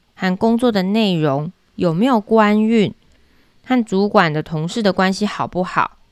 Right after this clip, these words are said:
这个宫位都非常的重要。官禄宫也是我们的行为宫，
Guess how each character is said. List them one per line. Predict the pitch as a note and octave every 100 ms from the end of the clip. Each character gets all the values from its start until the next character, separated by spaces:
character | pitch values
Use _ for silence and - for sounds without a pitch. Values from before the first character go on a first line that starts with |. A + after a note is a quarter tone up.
| _
这 | -
个 | F#3+
宫 | D#3+ F3
位 | F3 E3
都 | D#3+
非 | E3 D#3 D3+
常 | D#3+ F2
的 | F#2+
重 | - C#3 D#2
要。 | F#2 - - - - - - - - - _ _ _ _
官 | D4 D#4
禄 | E4 D4
宫 | C4 B3 A#3+
也 | D3
是 | C3 G3+ F#3+
我 | E3
们 | D3 C#3+
的 | C#3+
行 | D3+ - D#3 D3 D#3+
为 | D#3 D3
宫， | C#3 D#3 D3 E3